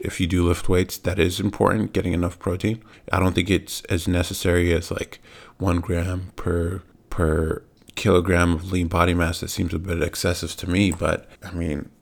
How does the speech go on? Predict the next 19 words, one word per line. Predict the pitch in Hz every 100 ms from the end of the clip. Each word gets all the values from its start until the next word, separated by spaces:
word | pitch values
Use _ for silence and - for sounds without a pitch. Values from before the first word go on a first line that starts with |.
| -
try | - 87
to | 92
get | 92
a | 85
hundred | 87 90
grams | 85 85 85
a |
day. | 76 85 85 - -
That's | 92
probably | - - 92 92 87
way | 80 90
more | 85 87
than | 87
you're | 82 78
already | 78 87
getting | 85 73
right | 71
now. | 73 82 85 95 -
So | - - 87 85